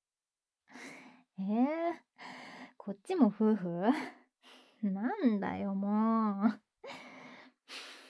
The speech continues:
照れてねえよ、別に。うん。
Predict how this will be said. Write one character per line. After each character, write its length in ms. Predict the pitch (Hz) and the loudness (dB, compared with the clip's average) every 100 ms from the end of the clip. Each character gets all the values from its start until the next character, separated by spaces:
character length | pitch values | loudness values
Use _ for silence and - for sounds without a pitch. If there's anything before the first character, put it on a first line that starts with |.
| - - _ _ _ _ _ _ _ - | -20 -20 _ _ _ _ _ _ _ 2
照 140 | 269 | 6
れ 120 | 370 | 6
て 120 | 196 175 | 6 4
ね 180 | 214 | 2
え 40 | 214 | 2
よ、 80 | 147 | 2
別 240 | 165 170 | -4 -4
に。 320 | 175 208 202 - - - - - _ _ _ | 0 0 -2 -10 -20 -20 -20 -20 _ _ _
う 60 | 180 | -6
ん。 540 | 170 185 190 170 202 | -2 -2 -2 -4 -6